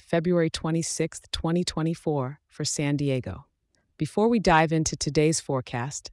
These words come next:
I've got something new and exciting for you. If you love getting your daily weather as much as I love giving it each day, I've got a little surprise. Now,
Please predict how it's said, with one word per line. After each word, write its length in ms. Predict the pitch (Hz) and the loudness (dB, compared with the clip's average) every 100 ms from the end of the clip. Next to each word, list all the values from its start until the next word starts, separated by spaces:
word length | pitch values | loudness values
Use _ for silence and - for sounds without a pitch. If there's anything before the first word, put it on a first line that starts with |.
| _ | _
I've 200 | 160 196 | 4 4
got 180 | 190 175 | 4 0
something 560 | - 165 156 156 147 151 | 0 -4 -2 -2 0 2
new 260 | 175 196 - | 4 2 2
and 120 | 160 | -2
exciting 480 | 151 - 147 135 127 | -2 -4 -2 0 -2
for 200 | 123 135 | -6 -6
you. 260 | 123 101 - _ _ _ _ - | -6 -8 -12 _ _ _ _ -14
If 160 | 147 | -4
you 140 | 180 170 | -2 2
love 320 | 185 208 190 | 4 4 4
getting 240 | 185 175 | 2 4
your 140 | 160 139 | 2 2
daily 340 | 151 156 165 | 2 4 2
weather 340 | 147 143 147 | 2 0 0
as 220 | 143 127 143 | -2 -4 -2
much 300 | 156 170 151 | 0 -2 -4
as 100 | - | -4
I 220 | - 160 175 | 0 2 2
love 340 | 151 139 139 | 2 0 -2
giving 300 | 156 156 151 | -2 0 0
it 100 | 139 | -2
each 280 | 143 - - | -4 -6 -4
day, 360 | 139 131 151 - _ _ | -2 -2 -6 -12 _ _
I've 160 | 170 196 | -4 0
got 160 | 180 160 | 2 2
a 40 | |
little 200 | 151 143 | 0 -2
surprise. 760 | - - - 110 87 - - _ _ _ _ _ - | -4 -6 -6 -6 -6 -12 -16 _ _ _ _ _ -2
Now, 380 | 175 165 127 | 2 2 0